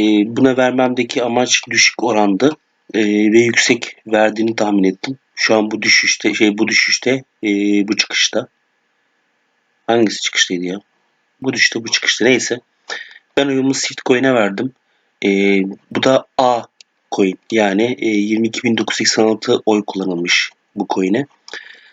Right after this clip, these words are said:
E, burada oy ver diye seçenek çıkıyor. Ben oy verdiğim için bu kalktı buradan. İki tane seçenek var. İstediğiniz oyu verebilirsiniz. <clears throat> C H R şu an, e, üç bin sekiz yüz yetmiş beş oy aldı. Shift Coin ise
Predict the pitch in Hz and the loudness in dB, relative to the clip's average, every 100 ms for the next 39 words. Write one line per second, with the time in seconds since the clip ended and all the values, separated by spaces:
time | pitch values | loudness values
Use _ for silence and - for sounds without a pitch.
0 | _ _ _ 110 101 98 95 95 92 101 | _ _ _ 0 0 2 0 0 -4 -6
1 | _ _ 120 135 135 156 180 - _ 135 | _ _ 0 2 4 2 0 -8 _ 2
2 | 139 135 120 110 110 139 131 - 131 - | 4 4 2 2 2 0 0 2 0 0
3 | - 101 107 151 _ - 113 117 120 120 | -6 0 0 0 _ 0 2 2 2 2
4 | 117 120 110 113 107 - 117 - 120 98 | 0 0 0 -2 -4 -2 -2 -2 -2 -2
5 | 104 156 170 131 - 120 120 - 131 - | -4 -6 -8 -4 0 0 -2 0 0 2
6 | 131 - - _ _ - - _ _ _ | -2 -4 -8 _ _ -10 -10 _ _ _
7 | _ - - 123 113 120 110 117 113 117 | _ -2 2 2 4 4 4 4 2 2
8 | - 117 123 - 127 120 90 - _ _ | 2 2 0 0 2 2 0 -6 _ _
9 | _ - 131 120 131 117 135 131 165 175 | _ -10 -2 0 2 2 0 2 2 0
10 | - - - - - 139 135 165 123 123 | -8 -20 -20 -6 0 2 2 0 2 4
11 | 120 120 139 - 147 135 131 139 143 - | 4 2 0 0 2 2 2 2 0 0
12 | - 143 113 98 98 101 170 175 - - | 0 0 2 0 0 2 0 -2 -16 -20
13 | - - - 135 - 127 110 104 - 170 | -8 -2 -2 -2 0 2 2 0 2 2
14 | 170 | 0